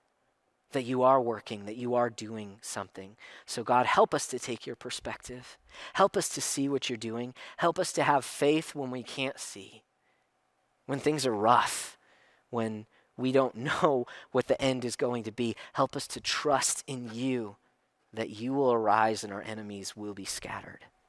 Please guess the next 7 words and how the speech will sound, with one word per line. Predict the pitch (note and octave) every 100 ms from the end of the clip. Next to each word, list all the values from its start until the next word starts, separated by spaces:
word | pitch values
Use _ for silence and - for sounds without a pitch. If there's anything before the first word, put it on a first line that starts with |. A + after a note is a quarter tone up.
| _ _ _ _ _ _ _ _ _ _ _
God, | A#2 G#2+ -
all | A2+ C3 D#3
we | D#3 D3
have | - A2+ A2+ A2
is | -
from | A#2+ A2
you. | G#2 A#2 F#2+